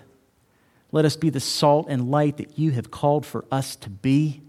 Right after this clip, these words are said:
that we would not be an inward-focused church, but an outward-focused church because we're a Godward-focused church. I beg you, Lord, that in two thousand twenty, we would experience the presence of God in this church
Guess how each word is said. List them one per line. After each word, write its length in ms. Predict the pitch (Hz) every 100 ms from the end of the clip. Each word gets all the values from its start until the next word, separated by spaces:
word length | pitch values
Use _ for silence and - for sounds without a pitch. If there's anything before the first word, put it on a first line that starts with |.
| _ _ _ _ _ _ _ _
that 120 | 139
we 140 | 139 156
would 160 | 139
not 240 | 151 147 135
be 140 | 139
an 100 | 131
inward-focused 880 | 160 165 151 135 - 139 131 123 -
church, 320 | - 135 135
but 140 | 139 131
an 80 |
outward-focused 800 | 139 147 147 123 - 127 127 120
church 300 | - 131 127
because 280 | 127 - 123
we're 140 | 131 123
a 40 |
Godward-focused 1800 | 101 131 131 120 101 101 95 90 - _ _ _ _ - 113 95 95 -
church. 500 | - 92 - - - _ _ _ _ _ _ _ _ _ _
I 160 | 135
beg 400 | 120 98 127 113
you, 120 | 95 92
Lord, 360 | 90 90 87 - _ _ _ _ _ _
that 120 | 120
in 120 | 110
two 220 | 104 151 151
thousand 440 | 151 139 120 120
twenty, 460 | - 117 95 82 85 _ _ _ _ _ _ -
we 120 | 135
would 140 | 127
experience 640 | 117 - - 131 127 120 -
the 100 | 107
presence 580 | - - 147 135 143 151
of 160 | 131
God 320 | 131 123 123
in 160 | 107 104
this 180 | 123 -
church 640 | - 95 92 - - -